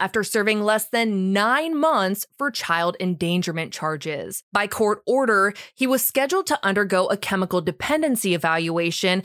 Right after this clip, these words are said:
and come up with a treatment plan before a hearing on September twelfth. On September ninth,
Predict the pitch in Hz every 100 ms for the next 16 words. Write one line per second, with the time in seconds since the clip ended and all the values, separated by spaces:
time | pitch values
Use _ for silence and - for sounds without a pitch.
0 | _ 240 233 - 277 277 254 220 196 -
1 | 349 311 294 - 185 175 185 185 202 -
2 | 185 - 285 233 208 - 208 214 214 -
3 | 170 165 165 - 196 175 156 117 - _
4 | _ _ 226 247 247 202 - 220 190 196
5 | 247 233 214